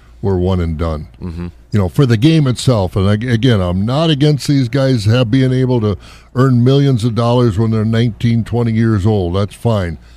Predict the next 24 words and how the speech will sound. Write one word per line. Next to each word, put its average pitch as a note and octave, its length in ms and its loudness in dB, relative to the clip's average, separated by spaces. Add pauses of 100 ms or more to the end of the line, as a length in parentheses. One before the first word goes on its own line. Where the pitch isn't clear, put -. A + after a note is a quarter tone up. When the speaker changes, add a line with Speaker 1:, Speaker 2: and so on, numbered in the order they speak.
(160)
Speaker 1:
I'm A2+ 200 0
just B2 200 0
saying A2+ 360 2
that F#2 340 -4
the G#2+ 180 -4
game, A#2 360 0
the G2+ 80 -2
college C3+ 480 -2
game, A#2 300 0
and C3 220 -2
I C#3 120 0
think C3 180 0
the A2 60 -8
pro C3+ 280 -2
game F2+ 340 -2 (460)
was G2+ 200 2
a G#2 80 2
lot A#2 360 -2
better G2+ 240 -2
because F2+ 400 -4
these C#3 200 0
guys B2 320 0
coming A2+ 340 0
out A2+ 260 0